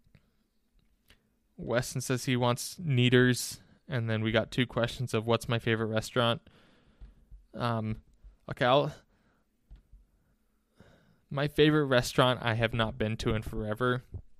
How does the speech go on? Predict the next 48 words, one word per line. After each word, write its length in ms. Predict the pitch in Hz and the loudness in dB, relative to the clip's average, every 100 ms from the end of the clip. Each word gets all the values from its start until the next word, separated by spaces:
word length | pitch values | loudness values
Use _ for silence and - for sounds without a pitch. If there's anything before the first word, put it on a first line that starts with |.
| - - - - - | -20 -20 -20 -20 -12
and 140 | - | -10
I 40 | - | -6
think 200 | 139 139 | -4 -2
there's 160 | 127 | -2
only, 200 | 117 117 | -2 -2
like, 180 | 107 - | -4 -4
two 180 | - 117 | -2 0
or 100 | 104 | -2
three 280 | - 107 104 | -4 -2 -2
of 100 | 107 | -4
them. 280 | 104 107 - - - - - _ _ _ _ _ | -6 -6 -10 -18 -20 -20 -20 _ _ _ _ _
Um, 460 | - 110 107 98 110 | -12 -10 -10 -10 -6
but 180 | 120 - | -4 -2
it's, 360 | 123 - - - _ _ - - _ 139 | -2 -4 -12 -14 _ _ -20 -20 _ -12
so, 200 | - 127 | -4 0
like, 220 | 117 - - - - _ _ _ _ _ _ _ _ _ _ _ _ _ - - - - | 0 -4 -20 -20 -20 _ _ _ _ _ _ _ _ _ _ _ _ _ -20 -20 -20 -10
I 80 | 139 | -2
know 160 | 135 156 | 2 4
there's 180 | 151 | 4
one 140 | 139 143 | 4 2
in 100 | 139 | 4
Missouri 420 | 135 131 120 117 | 2 6 6 6
and 80 | 113 | 2
there's 180 | 110 127 | -2 -2
one 100 | 117 | -4
in 140 | 107 | -2
Arkansas. 640 | 110 107 104 98 101 101 104 - - _ _ _ | -2 -2 -4 -8 -6 -8 -10 -18 -20 _ _ _
And, 280 | - 110 113 - | -8 -8 -8 -10
and 260 | 120 117 | -10 -8
so, 160 | - 120 | -2 2
like, 200 | 113 120 | 2 2
it's 220 | 120 - | -4 -4
probably 280 | - 131 120 | -2 0 0
weird 240 | 117 113 | 0 2
that 60 | 113 | 2
it's 140 | 113 | 0
my 100 | 110 | -4
favorite 280 | - 110 107 | -4 -4 -4
restaurant 400 | 104 110 - - | -6 -6 -8 -10
'cause 140 | - | -12
I've 80 | 110 | -8
only 200 | 110 107 | -6 -6
been 220 | 104 107 | -4 -6
to 120 | - 104 | -4 -6
it 100 | 107 | -8
a 40 | |
couple 280 | - - - | -10 -10 -10
times. 500 | - 104 107 - | -8 -8 -6 -10